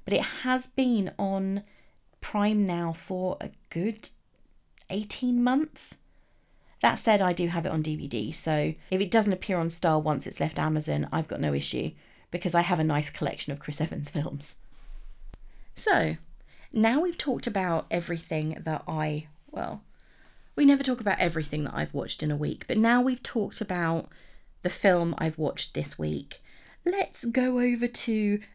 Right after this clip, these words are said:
the news desk and find out what's gonna be on streaming services in the U K between the fifth and the eleventh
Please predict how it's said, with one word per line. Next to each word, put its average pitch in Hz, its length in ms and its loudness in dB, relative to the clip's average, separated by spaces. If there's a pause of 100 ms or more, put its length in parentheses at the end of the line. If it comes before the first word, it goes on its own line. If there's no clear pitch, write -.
the 233 80 6
news 233 300 6
desk - 420 -4
and 214 140 2
find 202 280 0
out 190 200 0
what's 202 240 -6
gonna 240 200 4
be 226 380 0
on 190 420 0 (240)
streaming 269 380 4
services 175 560 0 (100)
in 208 160 4
the 208 60 2
U 180 220 -4
K 160 420 -2 (260)
between 180 500 0
the 170 140 -4
fifth - 540 -4 (460)
and 180 220 2
the - 180 -6
eleventh 165 600 -2